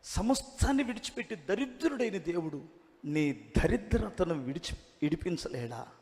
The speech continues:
విడిపించలేడా? ఆ దయ లేదా ఆయనకి? ఆ శక్తి లేదా? ఆ ప్రేమ లేదా?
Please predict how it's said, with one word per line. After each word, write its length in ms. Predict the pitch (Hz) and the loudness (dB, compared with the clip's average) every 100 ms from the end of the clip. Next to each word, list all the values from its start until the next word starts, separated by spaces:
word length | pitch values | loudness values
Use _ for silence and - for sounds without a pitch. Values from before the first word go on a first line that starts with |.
| _ _ _ _ _ _ _ _ _ _ _ _ _ _ _ | _ _ _ _ _ _ _ _ _ _ _ _ _ _ _
విడిపించలేడా? 640 | 160 170 202 - 156 127 123 - | -12 -6 -6 -4 -4 -4 -6 -10
ఆ 60 | 147 | -2
దయ 240 | 135 196 | 2 4
లేదా 280 | 240 185 180 | 6 4 4
ఆయనకి? 500 | 147 139 - 127 127 - - - - | 2 0 -4 -8 -8 -14 -20 -20 -10
ఆ 40 | 156 | -8
శక్తి 420 | - 240 233 294 | 0 0 2 4
లేదా? 460 | 247 175 151 147 170 - - - - | 6 6 4 -4 -10 -18 -20 -18 -2
ఆ 40 | |
ప్రేమ 400 | - - 233 285 | 8 12 12 12
లేదా? 480 | 277 196 160 151 156 | 8 6 4 0 -4